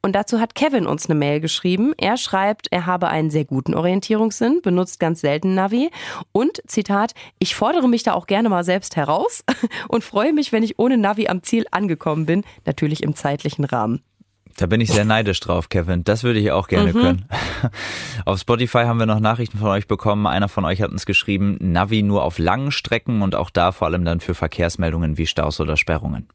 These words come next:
Speaker 1: Nina Susanne aus Stuttgart macht's ganz ähnlich. Sie fährt überall mit dem Navi hin, auch wieder vor allen Dingen wegen des Verkehrs, weil da immer wieder verschiedene Routen sinnvoll sind. Zitat, "Daher hat es auch sehr lange gebraucht, äh,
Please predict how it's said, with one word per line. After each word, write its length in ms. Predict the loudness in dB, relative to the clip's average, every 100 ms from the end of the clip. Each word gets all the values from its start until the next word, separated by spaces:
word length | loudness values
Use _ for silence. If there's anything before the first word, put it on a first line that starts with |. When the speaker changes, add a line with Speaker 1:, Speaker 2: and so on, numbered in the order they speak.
| -2
Speaker 1:
Nina 320 | 2 2 2
Susanne 340 | 0 0 0
aus 120 | -2
Stuttgart 400 | -2 -2 -2 -2
macht's 260 | -2 -4 -4
ganz 200 | -4 -2
ähnlich. 360 | 0 2 0 -2
Sie 140 | -4
fährt 320 | -2 -2 -2 -4
überall 640 | 2 2 2 -2 0 0 2
mit 160 | 0 0
dem 100 | 0
Navi 300 | 0 -2 -2
hin, 240 | 0 0 0
auch 180 | -2
wieder 200 | 0 0
vor 160 | 0 -2
allen 80 | 0
Dingen 140 | 0
wegen 160 | 0 0
des 100 | -2
Verkehrs, 540 | -6 -2 -2 0 0
weil 100 | -2
da 60 | 0
immer 260 | 0 0
wieder 160 | 0 -2
verschiedene 540 | -2 -4 0 2 2
Routen 540 | 2 2 0 0 -2 -2 _
sinnvoll 440 | -2 -2 0 -2
sind. 260 | 0 -2 -2 -10 -14 -16 -14 -4
Zitat, 460 | -2 0 0 0
"Daher 280 | 0 2 2
hat 100 | 0
es 120 | 0
auch 120 | -2
sehr 220 | 0 2 2
lange 200 | 2 2
gebraucht, 540 | 0 0 0 -2
äh, 60 | -2